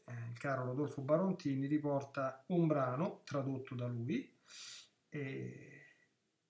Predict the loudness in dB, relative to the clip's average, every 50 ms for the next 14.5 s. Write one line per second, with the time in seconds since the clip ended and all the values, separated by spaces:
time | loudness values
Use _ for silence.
0 | _ _ _ -8 2 6 8 8 8 8 6 6 4 2 2 4 4 8 8 8
1 | 8 6 4 2 4 4 4 4 2 0 0 -2 -2 0 0 0 0 4 4 6
2 | 8 8 8 8 8 6 4 0 -2 -2 0 2 4 4 6 6 6 4 4 4
3 | 2 2 2 2 4 6 6 6 4 4 -2 -12 -20 _ _ _ _ _ _ _
4 | _ _ _ _ _ -8 -6 -4 -2 0 0 2 2 0 -2 -4 -6 -8 -8 -6
5 | -4 -4 -6 -6 -6 -6 -4 -2 -2 -2 0 0 0 0 0 -2 0 0 2 2
6 | 2 2 2 0 0 0 0 2 2 4 6 4 6 6 4 2 4 6 6 6
7 | 6 6 4 2 2 0 -2 0 0 0 0 0 -2 -2 -4 -4 -2 -4 -2 -2
8 | -4 -4 -6 -8 -6 -4 -4 -4 -6 -10 _ _ _ -2 2 4 4 4 4 0
9 | -4 -10 -10 -8 -8 -6 -4 -6 -4 -2 -2 -2 0 0 -2 -2 -2 -2 -2 -2
10 | -2 -2 -2 -2 -2 -2 -2 -2 -2 2 4 6 6 6 4 2 -2 -6 -12 _
11 | _ _ _ _ _ _ _ -16 -16 -16 -16 -16 -18 -20 -20 -20 _ _ _ _
12 | _ _ _ _ _ _ _ _ _ _ _ _ _ _ _ _ _ _ _ _
13 | _ _ 2 6 8 10 10 10 8 8 8 8 6 6 4 4 4 4 6 4
14 | 2 2 0 -4 -4 -4 -4 -6 -8